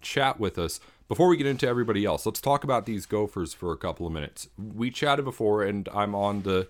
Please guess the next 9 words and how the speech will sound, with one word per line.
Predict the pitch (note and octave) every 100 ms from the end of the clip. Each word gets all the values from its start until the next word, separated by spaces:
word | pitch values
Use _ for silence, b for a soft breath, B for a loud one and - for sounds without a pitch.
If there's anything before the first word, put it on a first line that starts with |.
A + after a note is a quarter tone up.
| b b -
Locked | G2+ G2 -
On | G2+ F#2+
Big | F#2+ F2+
Ten | - G2
program | F2+ G2 F#2 F#2 F2+
as | F2+ F2 D#2
well | F#2+ F#2
here | E2+ E2+ E2
today. | - D#2+ D2+ D2